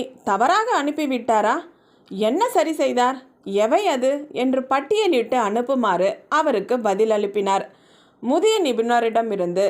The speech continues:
பதில் வந்தது. சுத்தியலால் தட்டியது, ஸ்க்ரூ டிரைவரால் முடுக்கியது.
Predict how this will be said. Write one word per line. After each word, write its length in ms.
பதில் 300
வந்தது. 440
சுத்தியலால் 800
தட்டியது, 640
ஸ்க்ரூ 380
டிரைவரால் 560
முடுக்கியது. 640